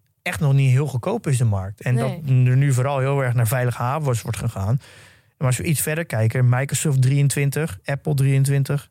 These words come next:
Speaker 1: Ma-, McDonald's drieëntwintig, nog steeds allemaal relatief. Ik heb, neem natuurlijk geen groei hiermee. Kijk, Apple en Microsoft groeien iets harder dan Coca-Cola, want Coca-Cola groeit niet.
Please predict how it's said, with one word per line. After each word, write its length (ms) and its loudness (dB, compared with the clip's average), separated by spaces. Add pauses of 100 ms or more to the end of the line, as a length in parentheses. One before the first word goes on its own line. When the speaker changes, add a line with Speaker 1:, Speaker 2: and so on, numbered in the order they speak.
(140)
Speaker 1:
Ma-, 280 2
McDonald's 500 0
drieëntwintig, 500 0
nog 140 0
steeds 260 -4
allemaal 500 -2 (260)
relatief. 580 -2 (960)
Ik 320 -4
heb, 100 0
neem 140 4
natuurlijk 260 2
geen 180 0
groei 280 0
hiermee. 400 0
Kijk, 260 -14
Apple 360 0
en 80 4
Microsoft 340 0
groeien 260 0
iets 120 0
harder 280 0
dan 320 4
Coca-Cola, 460 0
want 120 0
Coca-Cola 360 -2
groeit 300 0
niet. 240 0